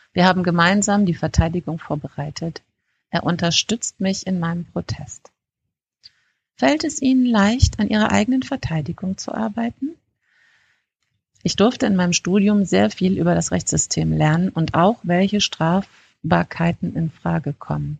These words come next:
Ich habe aber auch gelernt, dass Recht ob-, oft Abwägungssache ist. Das ist auch in meinem Fall so und in unseren Fällen.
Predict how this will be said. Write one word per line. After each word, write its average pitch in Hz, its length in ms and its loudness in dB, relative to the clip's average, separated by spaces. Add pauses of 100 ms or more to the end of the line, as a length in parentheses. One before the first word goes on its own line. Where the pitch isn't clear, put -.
(520)
Ich - 160 4
habe 180 200 6
aber 170 220 2
auch 202 220 -2
gelernt, 233 520 0 (180)
dass 151 220 -4
Recht 170 500 4
ob-, 160 180 0 (300)
oft - 480 0 (380)
Abwägungssache 147 1080 0
ist. - 360 -8 (440)
Das - 160 0
ist 190 140 2
auch 185 100 0
in 190 140 4
meinem 180 300 4
Fall 147 380 0
so 175 380 2 (600)
und 151 220 4
in 180 120 4
unseren 143 480 2
Fällen. 147 520 0